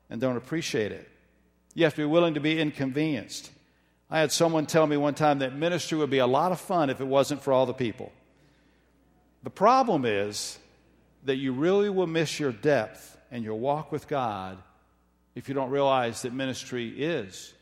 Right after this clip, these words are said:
people. Which brings us to the question, if sheep are to be fed and cared for, why the church? Well, the Bible's very clear.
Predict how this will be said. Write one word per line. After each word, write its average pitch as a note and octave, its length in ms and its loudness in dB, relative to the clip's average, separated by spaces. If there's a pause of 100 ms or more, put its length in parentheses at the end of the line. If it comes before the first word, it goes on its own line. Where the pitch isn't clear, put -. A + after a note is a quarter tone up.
(240)
people. - 400 -10 (1400)
Which - 240 -4
brings F#3+ 300 2
us F3+ 160 0
to F3+ 100 -4
the D#3+ 80 -6
question, A#2 560 -2 (1900)
if - 240 -10
sheep A3 400 -6
are D3 120 0
to C3 40 -4
be B2+ 100 -4
fed E3 340 -8
and D#3 80 -10
cared C3+ 320 -4
for, G#2 400 -6 (260)
why A#2+ 240 -2
the A2+ 100 -10
church? - 520 -14 (960)
Well, C3+ 80 -6
the C3 80 -4
Bible's D#3 380 8
very D#3 260 4
clear. B2 420 2